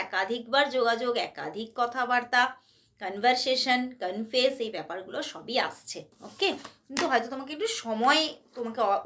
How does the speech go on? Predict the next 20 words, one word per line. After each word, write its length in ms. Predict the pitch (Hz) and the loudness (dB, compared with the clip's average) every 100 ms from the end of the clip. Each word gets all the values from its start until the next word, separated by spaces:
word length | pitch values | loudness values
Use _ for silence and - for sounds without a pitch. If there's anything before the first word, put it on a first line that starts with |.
| 208 | 4
ওয়েট 200 | 233 - - | 6 4 -4
করতে 220 | 240 - 214 | -6 -4 -6
হতে 180 | 190 190 | -6 -6
পারে। 160 | 190 233 - - - - _ _ _ _ _ _ _ | -2 2 2 -2 -16 -20 _ _ _ _ _ _ _
অন্তত 320 | 220 240 294 415 339 | -4 -2 -2 2 2
এখানে 200 | 302 311 311 | 2 0 0
যা 60 | 240 | 2
দেখলাম 280 | 247 240 320 320 | 0 2 2 2
মোটামুটি 420 | 247 240 247 294 302 311 311 _ _ _ _ _ _ - | 0 -2 -2 -2 -2 -2 -6 _ _ _ _ _ _ 0
টু 80 | 359 359 | 2 4
মান্থের 380 | 370 359 403 330 | 2 2 0 0
মধ্যে 240 | 294 240 320 311 | -2 -2 -2 0
এই 60 | 226 | 2
জায়গাটা 320 | 214 202 214 320 | 2 2 0 -2
ক্রিয়েট 240 | 208 180 185 | -4 -4 -4
হতে 140 | 185 - - | -2 -2 0
চলেছে। 360 | - 156 - 160 - - - - - - _ | -2 -2 -10 -14 -10 -10 -4 -6 -6 -14 _
তো 60 | 233 233 311 | -2 2 6
চলো 240 | 320 415 587 - - | 6 6 4 -2 -2
তাহলে 320 | 247 349 277 | 2 6 6